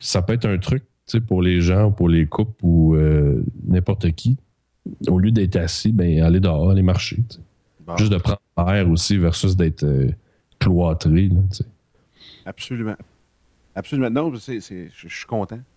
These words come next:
Speaker 2: <laughs> Je suis content que mon <laughs> soleil virait de même parce que moi, je m'étais pogné à un moment donné, justement, puis ça, c'est drôle parce que ça m'avait, euh,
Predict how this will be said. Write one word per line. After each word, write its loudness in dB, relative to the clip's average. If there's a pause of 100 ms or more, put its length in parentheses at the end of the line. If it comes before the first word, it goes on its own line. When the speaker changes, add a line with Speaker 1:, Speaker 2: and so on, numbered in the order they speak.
(120)
Speaker 2:
<laughs> - (200)
Je -16
suis -20 (120)
content -10
que -2 (160)
mon -12 (140)
<laughs> -20
soleil -2
virait -6
de -8
même -10
parce -8
que -10 (520)
moi, -2
je -6
m'étais -6 (400)
pogné -2
à -4
un -4
moment -2
donné, -4 (580)
justement, -4
puis -14
ça, -6
c'est -10
drôle -6
parce -10
que -8 (540)
ça -4
m'avait, -2
euh, -10